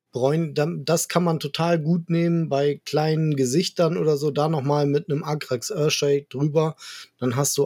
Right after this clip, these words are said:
alle Konturen rausgeholt, ähm, und schattiert und es ist einfach super gut. Nullen Oil ist dann eben, äh, wenn du irgendwie so in die,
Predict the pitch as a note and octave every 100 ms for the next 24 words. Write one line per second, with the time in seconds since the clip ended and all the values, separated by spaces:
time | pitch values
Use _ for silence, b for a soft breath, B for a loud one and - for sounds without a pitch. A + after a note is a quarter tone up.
0 | - D#3 E3 D3 D3+ C#3 - D#3+ D#3 D3+
1 | C#3+ D#3 E3 - C#3 D#3+ D#3 D#3 D#3+ B
2 | B B B B - C#3+ C#3+ C#3+ D3 D3
3 | C#3 C#3 C3+ - D3 D3 - D#3+ C3+ -
4 | F#3+ - - - C#3 A#2+ A#2+ A#2 A2+ C#3+
5 | - B2+ A#2+ B2+ E3 - _ - C3 C#3+
6 | D3 D3 C#3+ C#3+ D3+ - C3+ C3 C3+ C3
7 | C3+ C3 B B B B - C3 A#2+ A#2+
8 | B2+ B2+ C3+ B2+ B2 A#2+ B2+ B2+ - B2
9 | B2 B2